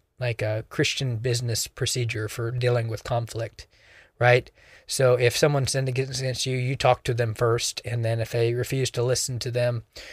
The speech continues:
you know, bring a few other people, like, you know, you have a mediation team or something like that who's gonna help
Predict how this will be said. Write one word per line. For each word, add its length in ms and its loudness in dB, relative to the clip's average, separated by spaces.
you 80 -4
know, 120 0
bring 320 2
a 40 2
few 240 2
other 200 6
people, 580 -2
like, 320 0
you 100 -2
know, 140 2
you 120 0
have 140 4
a 80 0
mediation 600 0
team 320 -6
or 60 -6
something 280 -4
like 200 -4
that 280 0
who's 180 -4
gonna 160 -6
help 300 -2